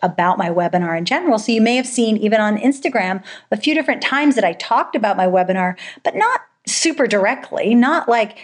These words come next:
"Hey, you better sign up for this." This morning, I shared a, I shared an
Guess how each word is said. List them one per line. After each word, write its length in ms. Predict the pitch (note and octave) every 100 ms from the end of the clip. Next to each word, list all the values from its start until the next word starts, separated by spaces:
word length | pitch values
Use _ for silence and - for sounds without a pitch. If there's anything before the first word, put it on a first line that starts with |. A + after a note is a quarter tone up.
| -
"Hey, 160 | A#3
you 120 | D4 A3+
better 160 | A3
sign 200 | G#3+ A3+
up 140 | B3+ B3
for 100 | E3
this." 360 | D#3+ G#3+ - - - _ -
This 220 | A3+ A3+
morning, 520 | A3+ D4+ C#4+ G3 A3+ A3+
I 120 | G#3
shared 520 | G#3 - F#3+ F#3 F#3 -
a, 460 | F3+ F3 E3+ F3+ - _ _ _ _ _ _ _ _ _ _ _
I 100 | -
shared 220 | G#3+ C#4+
an 100 | C4+